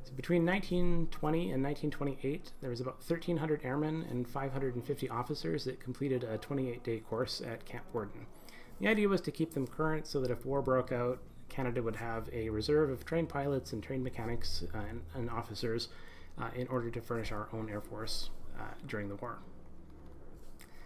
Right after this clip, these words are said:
In April of nineteen twenty-four, they're given the Royal Prefix, and they become the Royal Canadian Air Force, with a grand total of sixty-two officers and two hundred and fifty-two airmen on strength. Pretty small. Uh, and initially, most of the work that was done by the R C A F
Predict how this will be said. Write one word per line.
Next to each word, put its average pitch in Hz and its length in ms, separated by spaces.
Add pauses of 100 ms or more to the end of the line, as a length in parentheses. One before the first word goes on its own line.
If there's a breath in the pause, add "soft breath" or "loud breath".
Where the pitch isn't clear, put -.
(200 loud breath)
In 151 80
April 175 300
of 139 40
nineteen 147 280
twenty-four, 160 520
they're 143 120
given 123 240
the 117 120
Royal 156 300
Prefix, 170 500
and 135 80
they 123 60
become 123 240
the 117 100
Royal 143 280
Canadian 147 400
Air 151 140
Force, 220 340 (680 loud breath)
with 117 140
a 117 60
grand 170 280
total 165 260
of 131 120
sixty-two 175 480
officers 175 500
and 113 220
two 170 120
hundred 160 280
and 123 120
fifty-two 143 400
airmen 127 300
on 117 140
strength. - 420 (640 loud breath)
Pretty 202 160
small. - 340 (1200 loud breath)
Uh, 139 180
and 170 120
initially, 208 440
most 170 240
of 185 40
the 185 60
work 147 240
that 151 80
was 131 140
done 135 200
by 123 140
the 117 160
R 120 140
C 127 180
A 107 160
F - 220